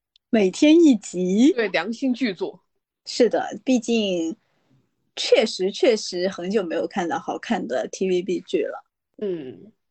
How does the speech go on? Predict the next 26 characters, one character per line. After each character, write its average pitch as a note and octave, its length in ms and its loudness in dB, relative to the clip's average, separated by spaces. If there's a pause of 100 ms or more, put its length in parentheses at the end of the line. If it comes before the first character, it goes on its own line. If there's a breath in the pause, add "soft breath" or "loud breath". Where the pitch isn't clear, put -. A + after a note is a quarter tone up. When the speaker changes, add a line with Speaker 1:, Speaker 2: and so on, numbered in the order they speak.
Speaker 2:
而 A3+ 120 -4
且 A3 280 0
又 G#3 120 0
是 A3 220 -4
像， G#3+ 340 -4 (420 soft breath)
嗯， F3 200 -6
刚 G3+ 160 -8
刚 A3 140 -4
讲 E3 200 -8
到 C4 200 0
的， E3 260 -8 (540)
它 G#3 200 -4
还 F#3 220 -2 (540)
类 G3+ 180 0
似 F#3+ 240 -8
有 F3+ 100 -4
点 F3+ 200 -6
像 F3+ 180 -8
《甄 B3+ 240 -4
嬛 F#3 180 -2
传》， G3 220 -2
对 A3 160 -2
你 F#3 140 -6
的 F3 340 0 (380)
职 C#4 280 -2
场， A3 320 -2